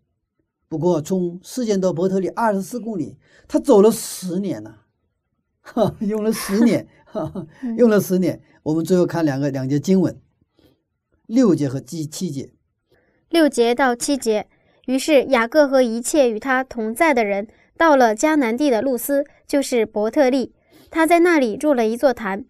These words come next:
Speaker 2: 就给那地方起名叫伊勒伯特利，就是伯特利之上帝的意思。
Speaker 1: 这个伊勒伯特利就是雅各信仰的见证了。他曾经一个人带着一个杖逃跑，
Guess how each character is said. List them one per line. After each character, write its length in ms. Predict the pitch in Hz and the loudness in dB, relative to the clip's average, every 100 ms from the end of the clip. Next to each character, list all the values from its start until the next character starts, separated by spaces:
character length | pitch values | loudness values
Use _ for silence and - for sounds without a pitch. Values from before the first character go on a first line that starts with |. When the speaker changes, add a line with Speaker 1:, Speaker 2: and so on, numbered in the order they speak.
| _ _ _ | _ _ _
Speaker 2:
就 220 | - 320 | -4 -2
给 160 | 269 226 | 0 -2
那 180 | 285 294 | -2 0
地 160 | 294 | -2
方 180 | 262 254 | -2 -4
起 220 | 254 240 | -4 -4
名 260 | 202 202 226 | -4 -6 -8
叫 360 | - 254 202 - _ | 0 2 2 -4 _
伊 140 | 311 | 0
勒 300 | 320 330 220 - | 2 2 2 -2
伯 180 | 202 202 | -6 -6
特 180 | 269 240 | -4 -4
利， 220 | 247 - _ _ _ _ | -4 -6 _ _ _ _
就 120 | - 311 | 0 0
是 200 | 294 247 | 2 2
伯 240 | 233 240 | 4 4
特 160 | 330 320 | 4 2
利 120 | 277 | 0
之 160 | 269 | -2
上 320 | 285 - 339 240 | -4 0 0 0
帝 140 | 226 | -4
的 100 | 190 | -4
意 120 | 208 | -6
思。 240 | 208 - - _ _ _ _ - | -10 -14 -18 _ _ _ _ 0
Speaker 1:
这 140 | 349 | 4
个 80 | 226 | 4
伊 260 | 143 180 | 2 0
勒 140 | 214 196 | 2 0
伯 160 | 143 | 0
特 120 | 135 139 | -2 -4
利 280 | 127 101 _ _ _ | -6 -10 _ _ _
就 140 | - 156 | -4 -2
是 160 | 143 | 0
雅 220 | 123 117 | -2 -6
各 100 | 123 | -6
信 180 | - 165 | -8 -4
仰 140 | 139 120 | -4 -4
的 80 | |
见 240 | 117 135 104 | -8 -10 -10
证 140 | 98 | -16
了。 80 | - _ _ _ _ _ _ _ _ | -20 _ _ _ _ _ _ _ _
他 140 | - 185 | -14 0
曾 200 | 185 190 | 2 2
经 160 | 196 | 0
一 140 | 180 185 | 0 4
个 140 | 185 | 4
人 340 | 170 170 180 | 4 2 -2
带 220 | 185 196 170 | -2 -2 0
着 100 | 170 | 0
一 100 | 165 | -2
个 120 | 170 | 0
杖 320 | 208 160 143 | 0 -2 -6
逃 200 | - 156 | -10 -10
跑， 300 | 147 - - | -8 -12 -18